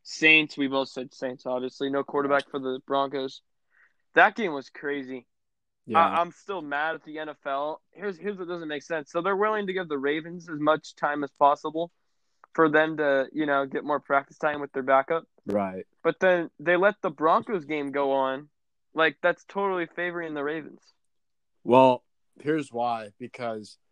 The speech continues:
Speaker 2: the Ravens, uh, like, they had positive, uh, covid tests, but the Broncos, uh, all the quarterbacks, they weren't positive for covid. They just didn't follow the, like, the mask rules or something.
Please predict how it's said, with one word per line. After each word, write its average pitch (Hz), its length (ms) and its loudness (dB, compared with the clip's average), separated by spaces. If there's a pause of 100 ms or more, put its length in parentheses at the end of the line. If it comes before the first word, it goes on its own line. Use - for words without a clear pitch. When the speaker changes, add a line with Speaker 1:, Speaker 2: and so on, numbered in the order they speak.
(580)
Speaker 2:
the 120 120 0
Ravens, 127 720 -2
uh, 104 280 -14 (120)
like, 117 220 -12
they 123 100 -4
had 127 220 -6 (200)
positive, 117 540 -6
uh, 92 200 -16 (420)
covid 110 260 -10
tests, - 460 -8 (640)
but 120 300 -6
the 120 80 -6
Broncos, 127 720 -4
uh, 104 360 -8 (340)
all 131 180 -2
the 131 100 -6
quarterbacks, 139 600 -4
they 113 100 -6
weren't 123 280 -6
positive 120 520 -8
for 127 100 -10
covid. 127 440 -6
They 113 120 -2
just 117 320 -8
didn't 117 280 -4
follow 113 300 -4
the, 104 120 -10
like, 95 220 -8
the 101 80 -14
mask 92 400 -10
rules 123 280 -8
or 131 80 -8
something. 139 400 -8